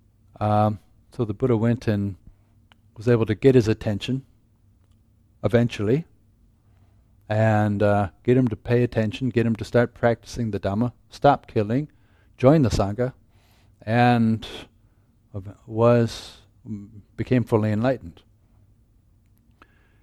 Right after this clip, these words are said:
So now, by, so that's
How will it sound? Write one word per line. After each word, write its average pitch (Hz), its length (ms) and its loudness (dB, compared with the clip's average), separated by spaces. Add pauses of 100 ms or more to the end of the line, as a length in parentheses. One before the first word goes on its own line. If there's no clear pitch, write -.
(1200)
So - 200 6
now, 127 460 8 (220)
by, 127 260 6 (840)
so - 200 0
that's - 640 4